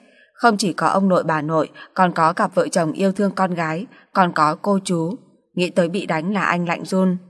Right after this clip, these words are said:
"Quên đi, hay là trở về tìm em họ đã." Nghĩ tới đây, anh vội vàng cầm chìa khóa xe rời khỏi Lâm Thị. Lâm Vĩnh Mặc đứng dậy đi đến bên cửa sổ, nhìn xuống dưới lầu, nhìn dòng người xe cộ phía dưới như một con kiến,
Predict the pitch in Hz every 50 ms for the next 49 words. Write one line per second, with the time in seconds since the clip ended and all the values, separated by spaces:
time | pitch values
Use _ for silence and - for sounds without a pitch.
0 | - - _ _ _ _ _ _ _ 208 196 185 170 180 175 170 175 - _ _
1 | _ _ _ - - 220 208 202 185 170 151 - - 185 160 147 175 180 170 165
2 | 160 - 175 151 165 190 190 196 185 - - 170 160 - 170 196 247 - _ _
3 | _ _ _ _ _ _ _ 180 170 170 180 190 175 165 185 185 185 185 180 180
4 | - - - _ - 196 202 196 190 185 - - 147 180 165 160 156 143 - 175
5 | 175 160 151 - 170 156 156 - 160 151 - - 190 185 185 185 175 185 185 170
6 | 160 160 - 170 143 135 156 175 180 170 - 190 175 156 139 - - _ _ _
7 | _ _ _ _ _ _ _ _ _ _ _ _ _ _ _ _ _ _ _ _
8 | _ _ _ _ _ _ _ _ _ _ _ 196 202 196 175 180 - 208 220 190
9 | 160 - 180 160 170 160 - 196 170 131 - - 185 185 180 170 165 160 165 202
10 | 202 196 196 - 196 170 147 - 190 180 170 151 131 - - - - _ - 190
11 | 190 185 165 180 185 175 170 170 165 180 165 160 170 220 208 185 170 160 147 -
12 | - - - - _ _ - 196 190 185 202 190 185 180 180 180 170 165 - 220
13 | 214 - 208 180 143 - 190 175 170 170 185 175 165 165 196 220 220 208 175 160
14 | - 185 190 190 180 - 180 170 160 160 185